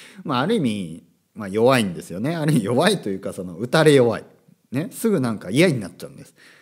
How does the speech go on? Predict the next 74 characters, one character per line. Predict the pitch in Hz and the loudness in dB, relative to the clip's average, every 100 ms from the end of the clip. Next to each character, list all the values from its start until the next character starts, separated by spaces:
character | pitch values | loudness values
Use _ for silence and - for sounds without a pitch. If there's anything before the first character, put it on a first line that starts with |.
| _ | _
だ | 151 | -10
か | 147 | -6
ら | 107 | -6
ね、 | 95 90 | -6 -6
な | 131 | -6
ん | 170 | -6
と | 196 | -6
な | |
く | 185 | -6
思 | 113 139 | -6 -6
っ | |
て | 110 | -8
た | 90 | -10
ん | |
で | 82 | -14
す | - | -14
ね。 | 123 | -14
ト | 123 160 | -4 -4
ー | 131 | -4
イ | |
ッ | - | -8
ク | 95 | -10
を | |
も | 110 | -10
し | - 101 | -10 -6
今 | 127 98 | -6 -6
受 | - | -12
け | |
て、 | - 92 90 - _ | -14 -10 -10 -12 _
ね、 | 139 220 - | -16 -16 -16
そ | 101 | -14
の | 95 | -8
勉 | 113 | -8
強 | 107 110 | -6 -6
の | 101 | -6
途 | 101 | -12
中、 | - 87 - - _ - | -14 -14 -16 -20 _ -8
今 | 156 127 | -4 -4
受 | 98 | -6
け | 90 | -8
て | 101 95 85 - _ - | -8 -8 -10 -18 _ -16
六 | 104 - | -14 -8
百 | 135 131 | -10 -6
点 | 113 87 | -8 -8
と | 87 | -14
か | |
だ | 82 | -18
っ | 78 | -18
た | - | -16
ら、 | 85 87 80 - _ _ | -14 -12 -14 -18 _ _
多 | 127 120 | -10 -8
分 | 82 82 | -10 -12
ね、 | 80 - _ | -16 -20 _
く | - 123 | -10 -10
じ | 135 | -4
け | 143 | -6
ち | - | -6
ゃ | 87 | -12
う | |
な | 85 82 | -14 -16
と | - _ _ _ _ | -20 _ _ _ _
思 | - 104 | -16 -14
っ | |
て。 | - - - _ _ _ _ _ - | -14 -20 -20 _ _ _ _ _ 0
で、 | 160 151 | 0 0
そ | 180 | -2
こ | 254 | -2
で | 277 | 0
ね、 | 262 | 0
く | 262 180 | 0 -2
じ | 208 | 0
け | 240 214 | 0 0
ず | 143 | 0
に、 | 139 101 | 0 -2